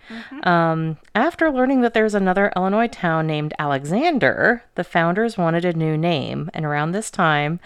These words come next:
Speaker 2: the Grand Duke Alexis was visiting the country, and that's how they renamed the town. Who?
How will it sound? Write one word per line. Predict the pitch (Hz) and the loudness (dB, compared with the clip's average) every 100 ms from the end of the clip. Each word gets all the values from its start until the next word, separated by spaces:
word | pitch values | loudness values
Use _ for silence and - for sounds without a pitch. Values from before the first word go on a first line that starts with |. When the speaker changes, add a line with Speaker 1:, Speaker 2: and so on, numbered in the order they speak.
| - - - | -16 -18 -10
Speaker 2:
the | - | -8
Grand | 151 143 160 220 220 208 | -6 -2 2 4 4 2
Duke | 196 190 202 196 190 185 - - - - | 2 0 2 2 -2 -6 -12 -18 -20 -4
Alexis | 170 160 233 - - - 208 - - 160 | -2 0 0 -2 -8 -6 -6 -8 -8 -6
was | 151 156 | -6 -2
visiting | 156 156 135 135 | -2 -2 -4 -6
the | 139 | -8
country, | - 131 - 117 131 147 - - - - | -6 -8 -6 -8 -8 -12 -18 -20 -14 -4
and | 151 143 120 | -4 -2 -2
that's | 123 - - | -4 -4 -6
how | 131 127 | -4 -4
they | 120 | -6
renamed | - - - - 156 | -6 -10 -12 -10 -10
the | - | -10
town. | - - - 185 - _ _ _ _ _ - | -10 -10 -10 -12 -16 _ _ _ _ _ -4
Who? | 220 269 392 | 0 2 2